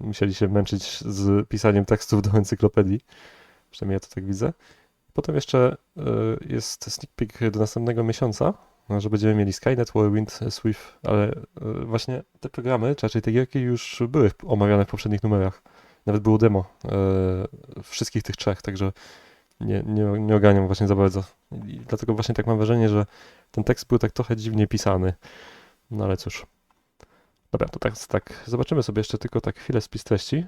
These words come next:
E, spis treści faktycznie jest, e, trochę bardziej czytelny. Cały czas widać, e, że, że to się rozwijało i t-, te, e, opisy były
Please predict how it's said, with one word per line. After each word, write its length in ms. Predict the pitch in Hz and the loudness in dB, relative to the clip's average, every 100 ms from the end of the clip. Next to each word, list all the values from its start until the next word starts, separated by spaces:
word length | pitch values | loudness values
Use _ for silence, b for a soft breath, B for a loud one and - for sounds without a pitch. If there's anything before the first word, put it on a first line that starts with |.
| - - | -8 -4
E, 240 | 117 127 | -2 -2
spis 200 | - 175 | -4 -2
treści 220 | 185 - | -2 0
faktycznie 360 | - - 143 123 | -4 -2 0 2
jest, 280 | 110 - 113 | 2 2 2
e, 40 | 110 107 117 - 117 113 | 4 4 2 -4 -6 -6
trochę 180 | - 127 | -4 2
bardziej 240 | 123 117 | 2 2
czytelny. 440 | - 127 104 110 156 _ _ _ _ _ _ _ - | 4 6 6 4 0 _ _ _ _ _ _ _ -6
Cały 200 | - 117 | 2 4
czas 140 | 117 110 | 4 2
widać, 340 | 113 107 - | 2 2 0
e, 440 | - 107 104 104 | 0 4 4 2
że, 340 | 104 110 104 101 | 2 4 4 4
że 160 | 117 113 | 0 -4
to 80 | - | 0
się 100 | 110 | 0
rozwijało 540 | 104 107 107 104 101 | 2 4 4 6 4
i 200 | 101 101 | 2 0
t-, 100 | - 113 110 | -2 -10 -8
te, 300 | - 101 101 - B B B B B B - | -2 0 0 -4 B B B B B B -2
e, 440 | 104 101 98 98 | 0 2 2 0
opisy 340 | - 110 107 110 | -2 -4 -4 -2
były 520 | 104 101 98 95 98 | 0 0 0 -2 -4